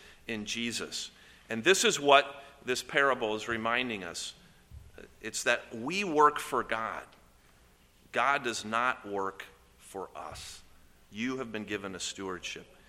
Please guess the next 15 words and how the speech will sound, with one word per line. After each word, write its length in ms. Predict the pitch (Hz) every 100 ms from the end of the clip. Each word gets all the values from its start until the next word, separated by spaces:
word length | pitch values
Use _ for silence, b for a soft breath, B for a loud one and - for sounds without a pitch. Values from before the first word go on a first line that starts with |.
| b b b b b - -
Thirdly, 720 | - 196 220 226 127 98 113 - -
we 160 | 117 117
see 280 | - 151 151
here 180 | 139 123
that 140 | 117
you 180 | 135 185
will 160 | 208
have 300 | 160 156 151
to 80 | -
give 220 | 127 131
an 100 | 131
account 720 | 120 - - 220 196 113 - - -
for 760 | - - - - 160 160 160 160
your 300 | 127 127 127
stewardship 880 | 135 - 208 226 156 113 - 113 -